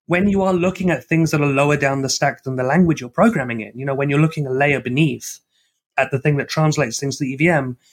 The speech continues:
you assume, and I think assume is a bad word here, but we do, that everyone working closer to the bytecode knows what they're doing, right? And we're human. I, I worked as a compilation engineer. I know how this goes.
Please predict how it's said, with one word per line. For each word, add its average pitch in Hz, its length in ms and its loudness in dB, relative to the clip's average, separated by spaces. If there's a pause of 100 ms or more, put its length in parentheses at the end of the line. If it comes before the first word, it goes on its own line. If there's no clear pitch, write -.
(220)
you 170 160 4
assume, 165 680 0 (680)
and 139 80 2
I 131 60 2
think 127 140 0
assume 131 400 0
is 120 340 -6 (760)
a 113 60 -6
bad 123 340 0
word 117 240 -2
here, 117 260 -2
but 113 240 -6
we 127 100 -6
do, 127 380 -2 (640)
that 135 220 0 (100)
everyone 147 400 2
working 135 320 -2
closer 127 300 -4
to 120 100 -10
the 135 100 -4
bytecode 127 440 -4
knows 139 260 0
what 151 120 -2
they're 165 100 0
doing, - 400 0
right? 131 180 -12
And 131 320 -6 (920)
we're 131 100 2
human. 156 340 0
I, 117 220 -8
I 127 80 -4
worked 131 300 -2
as 127 100 -4
a 123 60 -8
compilation 123 540 -4
engineer. 104 360 -8
I 117 120 -8
know 123 220 -2
how 127 140 -4
this 117 160 -10
goes. - 560 -8